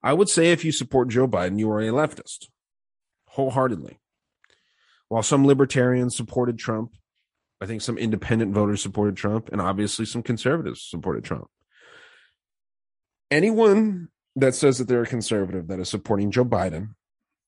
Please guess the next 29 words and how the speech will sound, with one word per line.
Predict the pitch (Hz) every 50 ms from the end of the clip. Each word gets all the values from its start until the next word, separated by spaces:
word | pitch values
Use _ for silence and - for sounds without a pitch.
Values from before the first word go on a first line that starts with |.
| _ _ -
is | 98 92
not | 104 104 98 101
a | 101
conservative. | - 113 107 - - 190 165 - - - - - - - _ _ _ _ _ _ _ _ _ _ _ _ _ _ _ _ _ _ _ _ _
The | - 127 131
only | - 117 117 127 139
people | 139 - - 214 202 - 143
that | 110 95
you | 87 110 104
will | 101
see | 98 - - 110 104
sup-, | 95 - - 92 -
saying | - - 113 107 104
that | 101 95
they're | 107 104 95
conservative | - 107 98 - - 98 95 92 95 101
and | 101 101
they | 95 92
also | 92 92 - -
support | 92 - - - 95 92
Joe | - 98 98
Biden | 87 82 - 69 87 107
are | 110 101
the | 92 90
Liz | 87 92 104 127 127 -
Cheneys | - - 117 104 101 107 117 117 110
and | 117
the | 104 101
Mitt, | 98 95 101 107